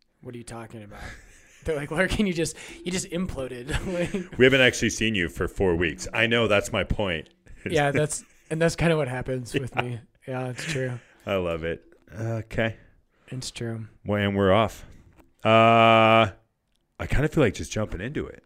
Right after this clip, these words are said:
Speaker 1: Yeah, we can do that.
Speaker 2: 'Cause especially, I feel like we've had a few episodes now where I've just been more confused than ever as far as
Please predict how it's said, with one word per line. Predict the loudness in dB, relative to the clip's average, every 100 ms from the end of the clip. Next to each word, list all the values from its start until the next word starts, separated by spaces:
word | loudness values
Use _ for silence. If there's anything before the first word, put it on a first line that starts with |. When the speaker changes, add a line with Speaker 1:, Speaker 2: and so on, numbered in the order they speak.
| _
Speaker 1:
Yeah, | -2 0 0
we | -2
can | -2
do | -2 0
that. | 0 -4 -8
Speaker 2:
'Cause | 2 6 6 2 -4 -10 _ _ _ _ _ -20 -20 _ _ _
especially, | -4 6 8 8 6
I | 4
feel | 8 10
like | 10 8 6 0 -16 _ _ _ _ _ _ _ _ _ _ _ _ _
we've | 4
had | 6 6
a |
few | 6 8
episodes | 8 8 4 4 4
now | 2 4
where | 4
I've | 4 2 -4 -8 -10 -12 -14
just | -10 -2
been | 2 2 0
more | 2 4 4
confused | 0 -6 -4 -4
than | -4 -6
ever | -6 -6
as | -8
far | -6 -4 -2
as | -4 -8